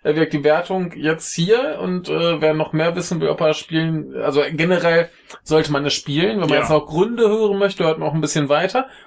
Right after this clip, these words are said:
Speaker 1: Und wenn man schon kennt, kann man noch ein bisschen weiter hören, weil wir noch spoilern wie Sau.
Speaker 2: Richtig.
Speaker 1: Würde ich sagen.
Speaker 2: Ja, machen wir. Dachte ich auch.
Speaker 1: Ja, also erstmal, ähm,
Speaker 2: Äh, ja, es ist ein, äh, nachdem Capcom jetzt zum siebten Mal gesagt haben, sie wollen wieder Horror Resident Evil Spiele machen,
Speaker 1: haben sie es jetzt gemacht?
Speaker 2: haben sie <laughs> sich ja diesmal dran gehalten.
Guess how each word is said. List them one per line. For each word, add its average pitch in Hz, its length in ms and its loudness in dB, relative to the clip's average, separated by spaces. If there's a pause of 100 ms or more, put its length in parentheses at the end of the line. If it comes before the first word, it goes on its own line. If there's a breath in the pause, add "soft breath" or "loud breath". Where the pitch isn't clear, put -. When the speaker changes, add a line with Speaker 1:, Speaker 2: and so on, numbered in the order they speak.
Speaker 1:
Und 151 80 0
wenn 170 60 4
man 190 120 4
schon 185 140 -2
kennt, 202 200 -2
kann 190 100 2
man 180 80 -2
noch 185 120 -2
ein 175 80 0
bisschen 156 240 -2
weiter 156 180 0
hören, 156 120 0
weil 151 80 0
wir 151 80 2
noch 147 120 2
spoilern 131 380 -2
wie 131 80 -4
Sau. 123 200 0 (200)
Speaker 2:
Richtig. 127 300 -4
Speaker 1:
Würde 143 100 4
ich 135 60 -2
sagen. 123 340 -2
Speaker 2:
Ja, 135 160 0
machen 120 240 -4
wir. 110 160 -6 (220)
Dachte - 240 -4
ich - 80 -6
auch. 117 220 -4 (100)
Speaker 1:
Ja, 202 100 6
also 185 160 -2
erstmal, 214 360 -2
ähm, 220 500 4 (100)
Speaker 2:
Äh, 143 240 4
ja, 175 280 4
es 135 160 -8
ist 143 180 -12
ein, 139 340 -2
äh, 135 340 4
nachdem 143 480 -2
Capcom 147 440 -2
jetzt - 260 -6
zum 143 260 0
siebten 156 680 -4
Mal 160 340 2
gesagt 151 420 0
haben, 147 200 -2
sie 135 120 -2
wollen 139 240 0
wieder 135 240 0
Horror 143 320 0
Resident 120 300 -2
Evil 123 220 -2
Spiele 123 260 -4
machen, 127 180 0
Speaker 1:
haben 156 120 0
sie 151 60 -6
es - 100 -8
jetzt 143 120 -12
gemacht? 170 240 -2
Speaker 2:
haben 135 140 0
sie 135 80 2
<laughs> 185 120 2
sich 185 340 0
ja 180 80 4
diesmal 151 300 -2
dran 139 200 0
gehalten. 147 600 -2